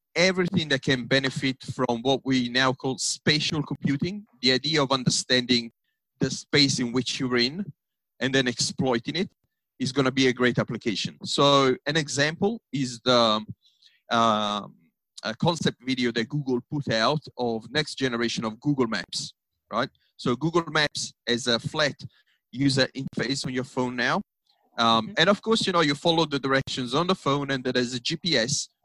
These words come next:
Speaker 1: And so you can follow it quite well, uh, most of the time. However, as you know, you get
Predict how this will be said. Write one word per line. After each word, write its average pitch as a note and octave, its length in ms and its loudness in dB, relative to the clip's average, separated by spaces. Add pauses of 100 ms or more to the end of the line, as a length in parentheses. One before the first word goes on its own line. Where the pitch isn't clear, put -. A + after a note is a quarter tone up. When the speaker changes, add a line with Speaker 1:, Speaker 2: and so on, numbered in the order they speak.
(280)
Speaker 1:
And C#3+ 100 -6
so - 80 0
you D#3 160 0
can G#3+ 220 -6
follow F#3 480 2
it C3+ 160 2 (560)
quite F3+ 340 0
well, B2+ 320 4 (640)
uh, B2+ 60 2 (360)
most E3+ 240 2
of D#3+ 60 0
the B2+ 80 -6
time. F#2+ 320 -4 (500)
However, F3 360 8
as D3+ 260 4
you E3 80 0
know, C3 340 2
you B2+ 220 -4
get D#3 240 0